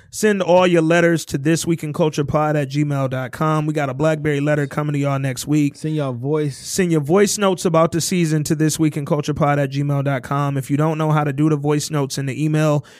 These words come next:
Speaker 1: you can always text me or Jay a voice note if you got our numbers, man. But send them over to us. Or you can also send them on the gram, too. You can send a voice note to the, uh, to the D M, but send us a voice note. Let us know your thoughts on the season now that it's over. Let us know, um,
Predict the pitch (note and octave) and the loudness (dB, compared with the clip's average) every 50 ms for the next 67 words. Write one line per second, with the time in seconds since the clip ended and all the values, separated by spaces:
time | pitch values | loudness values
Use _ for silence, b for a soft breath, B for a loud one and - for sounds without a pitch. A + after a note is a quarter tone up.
0 | B B B D3 C#3 D3 D3 C#3+ C#3 C#3+ C#3+ - - - F#3 D3+ C#3 - - D3 | B B B -6 -2 0 0 0 0 0 -2 -2 -2 0 0 0 0 -2 -4 -2
1 | D3 D3 C#3 C3 C3+ D3 C#3+ C#3+ C#3 C3 C3 C#3 C#3+ C3+ C3+ - - C#3+ C3+ C3 | 0 0 0 2 0 0 2 2 0 0 0 0 0 0 -2 -2 -2 0 0 0
2 | C3 B2+ - C3+ C#3 C3+ C3 C3 C3 C3 C3+ C3+ C3 B2+ B2+ B2+ B2 C3 B2+ C3+ | 0 -2 -2 -2 -2 0 0 0 -2 -2 -2 -4 -2 -2 -2 -4 -4 -4 -4 -4
3 | C3 B2+ B2 B2 B2 B2 B B B B B B B - A3 G#3+ G#3+ G3+ F#3 F3+ | -4 -4 -4 -6 -6 -6 B B B B B B B 0 2 2 4 4 4 4
4 | E3+ E3 D3+ C3+ - D#3 C#3 C3 B2+ - - - G#3 C4 D4+ C#4 A3+ G#3 G3+ F#3 | 4 2 2 -2 -2 -2 -2 -2 -2 -4 -2 2 4 6 6 6 6 4 2 0
5 | G#3+ G3 G#3 A3 - - F#3+ E3+ - - G#3 F#3+ F3+ F3 E3 E3 D#3+ D3+ C#3+ B2+ | 2 2 2 2 2 2 0 0 0 0 0 2 2 2 2 2 0 0 0 -2
6 | B2 C#3+ F#3 F3+ D3+ C#3+ B2+ - F#3 F3+ D3 A2+ - - _ _ _ _ _ _ | -2 0 2 2 0 0 -2 -2 -2 -2 -2 -2 -6 -14 _ _ _ _ _ _
7 | _ _ - C#3 C3+ F3 - - G#3 F3+ F3 D#3 F3 F3 E3+ D#3+ - F3 E3 D#3 | _ _ -6 -2 -2 0 0 2 2 2 2 2 4 4 2 2 2 2 0 0
8 | D3 - - F#3 D#3 D3 D3+ D3 D3 D3 C#3+ C3+ - D#3+ D3 C#3 C3+ D3 D3+ D#3 | 0 0 0 0 0 2 2 2 2 0 0 0 0 0 0 0 0 0 0 0
9 | D3+ C#3 B2+ B2 B2 B2+ B2+ B2+ A#2+ - b b b b b b - - A3 A3 | 0 0 -2 -4 -4 -4 -2 -4 -4 -8 b b b b b b 0 2 4 4
10 | G#3+ G#3+ G3+ - G#3 D#3+ D#3 F3 F3+ E3 - - F3+ D#3+ D3+ D3 D3+ E3+ F3+ F#3+ | 6 4 4 4 2 0 2 2 2 2 2 0 2 2 2 4 4 2 2 2
11 | - - F#3 E3+ D#3+ D#3+ D3 - D#3 D#3 D3 C#3 - D#3+ D3 C3+ C3 - - F3+ | 0 0 2 2 2 2 2 2 2 2 2 0 0 -2 -2 -2 -2 -4 -2 0
12 | F3 E3+ D3+ D#3 D3+ D3+ D3+ D3+ D3+ C#3+ C#3 C3+ - - - - E3 E3 D#3+ D3+ | 0 2 2 0 0 0 0 0 0 0 0 -2 -4 -6 -4 0 2 2 2 2
13 | E3 D#3+ D3+ - b b b b b B2+ D#3 F3 F#3 F3 - - F3+ E3+ E3 E3 | 2 0 0 -2 b b b b b -2 0 2 2 0 0 -2 0 2 2 2
14 | D#3+ D#3+ D3 C#3+ D3 D3+ D3+ D3 C#3+ C#3 C3+ B2+ | 2 2 0 0 0 2 2 2 0 -2 -4 -6